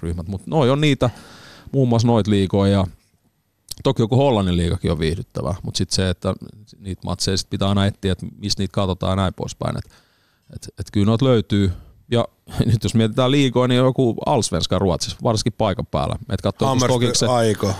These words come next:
Speaker 1: meet kattoo paikallisen pelin tonne Tukholmaan, niin kyllä siellä on aika helvetin mukava katsoa ja
Speaker 2: Fre-,
Speaker 1: mukava
Speaker 2: onks se
Speaker 1: tunnelma.
Speaker 2: French Arena?
Speaker 1: Joo. Mä olin kattoo kevään se Aiko Hammarby.
Speaker 2: On kova.
Speaker 1: Se oli, oli, oli kova meininki, että
Speaker 2: Tota, mä venaan sitä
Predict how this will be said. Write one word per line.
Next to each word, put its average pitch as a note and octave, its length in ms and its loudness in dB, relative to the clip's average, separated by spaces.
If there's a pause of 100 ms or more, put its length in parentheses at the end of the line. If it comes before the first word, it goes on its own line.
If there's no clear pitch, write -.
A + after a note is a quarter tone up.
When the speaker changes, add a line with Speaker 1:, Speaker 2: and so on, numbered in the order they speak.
(280)
Speaker 1:
meet A#2+ 140 0
kattoo B2+ 260 0
paikallisen A2+ 520 2
pelin A2+ 220 2
tonne A2 260 2 (840)
Tukholmaan, F#2+ 520 0
niin F#2+ 80 -2
kyllä G#2 160 2
siellä G#2+ 180 2
on A2+ 80 4
aika G#2+ 180 0
helvetin F2+ 440 2
mukava D#2 340 -4
katsoa - 360 -4
ja C#2 60 0
Speaker 2:
Fre-, D#3 160 2
Speaker 1:
mukava C#3 140 -4
Speaker 2:
onks D#3 120 0
se E3 60 0
Speaker 1:
tunnelma. D#3 100 -2
Speaker 2:
French D#3+ 340 2
Arena? C3+ 420 2 (460)
Speaker 1:
Joo. F#2+ 260 2 (380)
Mä C#3+ 60 0
olin G#2+ 140 2
kattoo A#2 260 0
kevään G#2 280 2
se G2+ 100 2
Aiko F#2+ 400 0
Hammarby. E2 460 -2
Speaker 2:
On G#2 160 2
kova. G2 220 2
Speaker 1:
Se G2 60 -2
oli, F#2 160 0
oli, F2+ 280 0
oli F#2+ 180 0
kova E2+ 180 0
meininki, - 420 -6
että - 200 -8 (440)
Speaker 2:
Tota, G#2+ 520 0 (460)
mä F#3 140 2
venaan E3 260 2
sitä D3 280 0